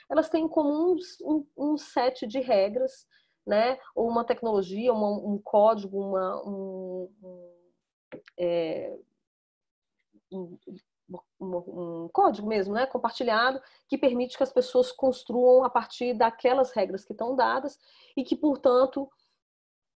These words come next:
é, facilitam, né, o desenvolvimento, proporcionam o desenvolvimento de outras soluções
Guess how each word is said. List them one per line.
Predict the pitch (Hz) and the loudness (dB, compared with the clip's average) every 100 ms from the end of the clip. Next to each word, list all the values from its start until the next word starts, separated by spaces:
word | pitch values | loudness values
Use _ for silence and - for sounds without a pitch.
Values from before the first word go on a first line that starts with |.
| _ - - | _ -10 0
é, | 226 240 240 240 240 240 233 220 202 175 147 208 _ _ _ _ _ | 2 4 4 4 4 4 4 6 6 4 0 -6 _ _ _ _ _
facilitam, | - 269 - 302 220 254 302 202 175 190 | 0 0 4 2 4 0 0 -2 -4 0
né, | 208 254 285 | 2 2 -2
o | 240 | -6
desenvolvimento, | 214 240 247 254 220 214 233 233 | 0 2 4 2 0 -2 -4 -4
proporcionam | 254 262 262 - 214 220 240 240 233 | 0 0 -2 -2 0 0 0 -2 -2
o | 233 | -2
desenvolvimento | 220 226 220 202 208 208 233 | -4 -4 -4 -2 -4 -4 -12
de | 190 175 190 208 220 214 196 - | -12 -12 -8 -6 -6 -8 -8 -2
outras | 214 247 247 | 0 0 -2
soluções | 247 233 226 - 196 196 208 208 196 - | -4 -6 -6 -4 -4 -2 -4 -6 -10 -16